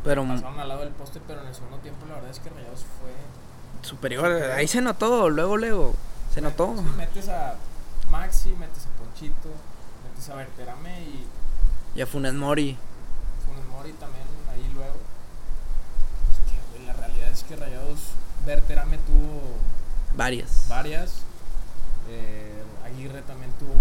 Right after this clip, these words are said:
Speaker 2: una y que se trata de burlar al portero.
Speaker 1: Sí, sí, sí.
Speaker 2: Y Funes Mori también tuvo una antes de les-, la, cuando se lesiona. Creo que esas no las puede perdonar. Este, no sé,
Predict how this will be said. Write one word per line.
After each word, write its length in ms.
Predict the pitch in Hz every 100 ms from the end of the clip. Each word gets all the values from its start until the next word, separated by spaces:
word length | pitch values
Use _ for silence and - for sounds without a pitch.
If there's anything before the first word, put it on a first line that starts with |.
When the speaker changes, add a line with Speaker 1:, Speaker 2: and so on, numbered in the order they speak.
| -
Speaker 2:
una 160 | - -
y 100 | - -
que 200 | - - - - - -
se 100 | -
trata 220 | - - -
de 40 | -
burlar 380 | - - -
al 60 | - - - -
portero. 360 | - - - - -
Speaker 1:
Sí, 280 | - 156 127 123
sí, 100 | 123
sí. 140 | - - - - - - - - - - - -
Speaker 2:
Y 80 | -
Funes 240 | - - -
Mori 300 | - - - - - - - - - - - - - - - - - - -
también 240 | - - -
tuvo 200 | 160 170
una 400 | - 185 214 196
antes 260 | 170 175 170
de 60 | 170
les-, 220 | - -
la, 240 | 139 135 135 139 - 139
cuando 200 | 139 135
se 120 | 135
lesiona. 300 | - 151 147 - - - - - - - - -
Creo 120 | -
que 60 | -
esas 200 | - -
no 120 | 156
las 140 | 156
puede 180 | - 151
perdonar. 300 | - 190 - - - - - - - - - - - - - - - - - -
Este, 300 | - - - - - - - - - - - - - - - - - -
no 80 |
sé, 120 | -